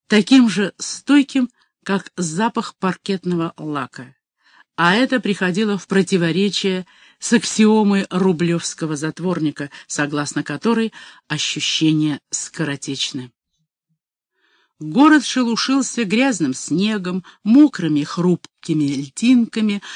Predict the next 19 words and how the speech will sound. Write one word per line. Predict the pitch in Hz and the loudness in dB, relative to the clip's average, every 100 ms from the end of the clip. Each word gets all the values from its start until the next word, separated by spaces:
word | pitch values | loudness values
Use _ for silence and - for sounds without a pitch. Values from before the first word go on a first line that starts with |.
| - - - - | -16 -18 -20 -4
отстававшими | 185 190 - 196 190 190 175 190 185 | -2 -2 -2 -2 0 0 -2 -2 0
от | 175 175 | 0 -4
асфальта, | 170 - 180 165 170 | -6 -4 -2 -2 -4
обёртками | - 226 226 277 - - 147 | -2 0 2 0 0 -6 -4
от | 143 | -4
мороженого, | 160 156 202 269 226 233 220 208 | -4 -2 2 2 2 0 -2 -4
шоколадными | 214 233 285 311 254 277 143 | -6 -4 0 0 0 -2 -4
фантиками, | - 240 269 247 - 226 233 220 | -2 0 2 0 -2 -4 0 2
не | 214 | 2
подверженными | 214 202 202 220 196 196 196 196 | 0 -2 0 0 -2 -4 -4 -4
тлению, | 196 202 202 202 190 185 180 180 _ _ _ _ _ _ _ _ _ | -6 -4 -2 0 0 -2 -6 -10 _ _ _ _ _ _ _ _ _
и | - 294 - - | 2 4 2 -4
расползшимися | 160 131 - - 277 311 - - 277 262 - 262 247 - _ _ - | -4 -4 -8 -8 0 2 2 0 4 4 2 -4 -4 -8 _ _ -4
пачками | 175 - - 185 180 | -4 -4 -4 -4 -6
от | - - | -8 -12
сигарет. | - 131 131 131 - _ _ _ _ _ _ _ _ _ _ _ _ _ _ | -10 -8 -10 -12 -14 _ _ _ _ _ _ _ _ _ _ _ _ _ _
Центр | - - 349 349 - | -8 2 4 4 2
быстро | 180 269 - - | 0 -2 -4 -8
просох. | 262 156 147 - 170 - - | -6 -6 -6 -8 -10 -12 -20